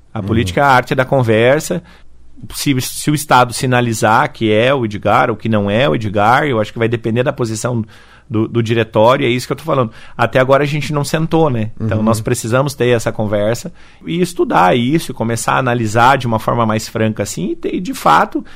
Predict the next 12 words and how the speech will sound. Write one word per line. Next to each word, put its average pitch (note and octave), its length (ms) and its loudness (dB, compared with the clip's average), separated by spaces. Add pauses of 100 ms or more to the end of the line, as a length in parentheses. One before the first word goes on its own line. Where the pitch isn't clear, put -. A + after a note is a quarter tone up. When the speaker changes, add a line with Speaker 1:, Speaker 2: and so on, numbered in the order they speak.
(160)
Speaker 1:
encarar E3 520 2
que - 120 -6
nós F3+ 140 2
vamos E3 200 -4
ter C#3+ 160 -4
que C#3 80 -16
tomar C3+ 240 0
uma A#2+ 100 2
posição A#2 520 -2 (380)
dentro C#3 480 0
em D#3+ 120 2
breve. B2+ 500 2